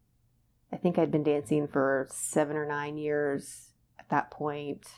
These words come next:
where all of, like, my art school education and the things I learned about dance and belly dance started to kind of moosh together in this way of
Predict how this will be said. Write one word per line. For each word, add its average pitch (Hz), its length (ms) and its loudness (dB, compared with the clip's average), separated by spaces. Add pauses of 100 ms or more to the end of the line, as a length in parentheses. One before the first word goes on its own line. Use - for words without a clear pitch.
(440)
where 156 260 6
all 165 220 8
of, 165 180 -2
like, 127 360 2 (100)
my 151 260 4
art 233 260 12
school 165 340 6
education 156 1000 2 (1120)
and 160 380 0 (120)
the 160 80 4
things 175 240 4
I 160 80 6
learned 156 280 4
about 143 380 2
dance 156 360 2
and 151 120 2
belly 170 300 8
dance 147 440 2
started 160 460 4
to - 100 -14
kind 170 240 0
of 160 140 -4
moosh 170 400 4
together 151 840 6
in 156 160 2
this 147 260 0
way 156 540 4
of 156 480 0